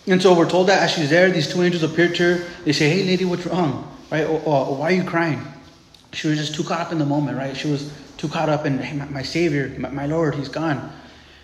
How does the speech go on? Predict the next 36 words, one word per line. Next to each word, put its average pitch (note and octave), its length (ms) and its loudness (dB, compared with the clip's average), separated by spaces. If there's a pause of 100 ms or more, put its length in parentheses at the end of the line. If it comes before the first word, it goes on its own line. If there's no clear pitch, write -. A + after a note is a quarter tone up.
And D#3+ 100 4
then E3 420 2 (400)
we're D#3 180 4
told E3+ 180 2
that E3 100 4
all E3+ 220 0
of E3 60 0
a D3+ 60 2
sudden D#3+ 540 2 (220)
she - 160 -2
sees D#3 360 0
a D3 80 -4
third D#3 280 2
person. B2+ 280 -4 (600)
And D3+ 120 0
then D#3 80 4
she D#3 140 0
hears D3+ 200 4
a D3 60 6
voice C#3 480 2 (160)
asking, C3+ 540 -2
"Woman, D3 420 0 (440)
who F3 100 0
are - 20 2
you E3+ 100 0
looking E3 240 -4
for?" - 200 -10 (800)
Now, D#3+ 560 4 (460)
the D#3 100 4
Bible D#3+ 240 6
tells E3+ 260 6
us D#3 40 0
that D3+ 160 4
Mary D#3 300 4
saw F#3 380 0
Jesus, G3+ 540 -4